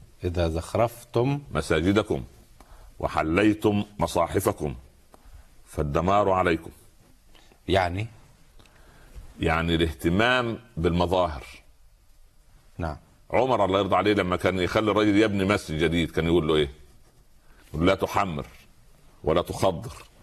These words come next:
Speaker 2: ولا تصفر، أكن الناس من البرد والحر بس، أو من الحر والقر فقط.
Speaker 1: فقط.
Speaker 2: أنا عايز أربع جدران وسقف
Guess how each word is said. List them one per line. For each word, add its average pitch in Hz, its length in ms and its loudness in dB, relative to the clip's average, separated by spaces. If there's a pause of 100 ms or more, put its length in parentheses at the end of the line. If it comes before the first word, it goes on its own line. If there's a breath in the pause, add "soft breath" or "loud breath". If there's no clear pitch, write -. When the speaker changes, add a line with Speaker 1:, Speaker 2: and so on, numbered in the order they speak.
(160)
Speaker 2:
ولا 87 160 2
تصفر، 110 600 -2 (760 soft breath)
أكن 120 320 2
الناس 110 340 2
من 95 160 0
البرد 95 400 2
والحر 82 440 0 (300)
بس، - 260 0 (1000)
أو 87 80 2
من 92 120 2
الحر 98 280 -2
والقر 82 480 -4 (520)
فقط. - 220 -4 (420)
Speaker 1:
فقط. 123 280 -4 (340 loud breath)
Speaker 2:
أنا 95 100 -2
عايز 117 160 -2 (120)
أربع 107 260 0
جدران 110 540 0 (380)
وسقف - 560 -4